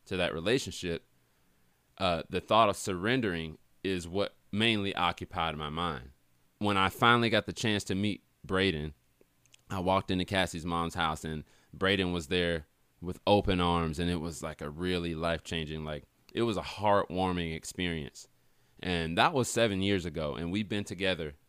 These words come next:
ever since. And subconsciously, I believe I surrendered to our relationship because my higher self just, I always knew, I always felt that Cassie and I were supposed to be together from day one.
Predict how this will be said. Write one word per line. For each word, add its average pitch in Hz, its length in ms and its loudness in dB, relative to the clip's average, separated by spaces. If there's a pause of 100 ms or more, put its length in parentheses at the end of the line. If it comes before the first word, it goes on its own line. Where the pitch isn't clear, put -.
(100)
ever 95 240 2
since. - 500 -8 (680)
And 90 240 -4
subconsciously, 98 960 0 (400)
I 95 120 4
believe 101 380 2
I 90 120 2
surrendered 95 600 -4
to 90 320 0
our 90 140 2
relationship 90 760 -4
because 87 400 -6 (360)
my 90 120 0
higher 107 300 2
self 104 320 -2
just, - 300 -6 (560)
I 107 120 4
always 127 440 4
knew, 107 220 0
I 90 60 0
always 101 340 0
felt 98 240 -2
that 82 240 -6
Cassie 90 340 -4
and 85 120 -2
I 82 100 0
were 80 140 -4
supposed - 340 -6
to 78 100 -8
be 78 160 -6
together 73 380 -4
from 80 240 -6
day 78 160 -2
one. 76 300 -4